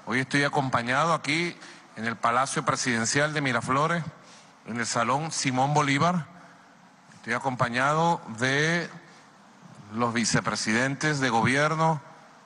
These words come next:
ministros de la economía, compañero vicepresidente Tarek El Aizami,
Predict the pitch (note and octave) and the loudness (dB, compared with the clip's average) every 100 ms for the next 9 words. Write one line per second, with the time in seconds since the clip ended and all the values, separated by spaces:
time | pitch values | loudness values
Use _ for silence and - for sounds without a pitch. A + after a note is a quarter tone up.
0 | - - - - - - - - - G#2+ | -20 -20 -20 -20 -20 -20 -20 -20 -10 -2
1 | A2+ A#2+ D3 D3+ - D#3 D#3 D3+ - - | 0 2 2 0 0 2 2 -2 -10 -18
2 | - - - G#2+ A#2+ A2 A2 G#2+ A#2 D3 | -20 -20 -6 -2 0 0 2 2 2 2
3 | E3 D#3+ C3+ - A2 G#2+ G#2+ A#2 C3 B2+ | 2 0 -2 -4 -2 0 0 0 0 0
4 | - G2 A2 - A2 A#2+ A#2+ C3 B2+ B2 | -2 -2 -2 0 0 0 -2 -2 -4 -6
5 | - - - - - - - - - - | -16 -20 -20 -20 -20 -20 -20 -20 -20 -20
6 | - - B2+ C3 C#3 - - - - - | -20 -2 0 2 0 -6 -14 -18 -20 -20
7 | - C3+ C#3 - - B2+ A2 - D#3 D#3+ | -4 0 0 0 -2 -2 -2 0 0 2
8 | E3+ | -2